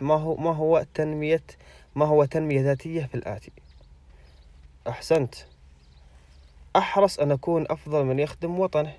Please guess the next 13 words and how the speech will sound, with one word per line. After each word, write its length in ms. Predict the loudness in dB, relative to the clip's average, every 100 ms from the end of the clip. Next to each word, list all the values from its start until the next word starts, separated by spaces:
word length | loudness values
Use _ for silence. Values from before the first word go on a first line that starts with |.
| -20 _ -14 -4
هنا 160 | -2 0
تنمية 340 | 0 0 0
ذاتية. 440 | 0 -2 -6 -6 -8 -20 -20 -20 -20 -20 -20 -20 -20 -20 -20 -10 -10
أحسنت. 540 | -8 0 2 2 0
أيضًا 360 | 0 0 -2 -4
أتخلص 540 | -6 -4 0 2 2 0
من 80 |
العادات 440 | 0 0 2 2 2
غير 140 | 0
السليمة، 560 | 0 -4 -2 -2 -4 -8 -10 -2
هذه 300 | 0 0 -2
تنمية 480 | -2 -2 -2 -2 0
ذاتية 600 | 0 -2 -4 -4 0 -2